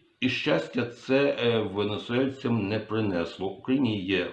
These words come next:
дефіцит всього, ліків, е, і навіть туалетного паперу, є гіперінфляція. У якості нафтодобувної країни Гаяна доволі молода.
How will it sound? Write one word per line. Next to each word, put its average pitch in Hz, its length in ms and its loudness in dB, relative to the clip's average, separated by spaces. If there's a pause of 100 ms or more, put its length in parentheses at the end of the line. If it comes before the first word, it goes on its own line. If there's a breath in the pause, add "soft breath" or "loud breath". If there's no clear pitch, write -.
дефіцит 104 640 -2
всього, 139 640 0
ліків, 127 760 2
е, 110 800 2 (180 loud breath)
і 135 60 0
навіть 139 300 4
туалетного 110 460 2 (220)
паперу, 87 380 0
є 123 180 2
гіперінфляція. 98 1300 -4 (680 loud breath)
У 123 100 6
якості 156 480 4
нафтодобувної 131 1300 4
країни 110 1040 2
Гаяна 101 460 0 (320)
доволі 107 320 2
молода. 95 680 2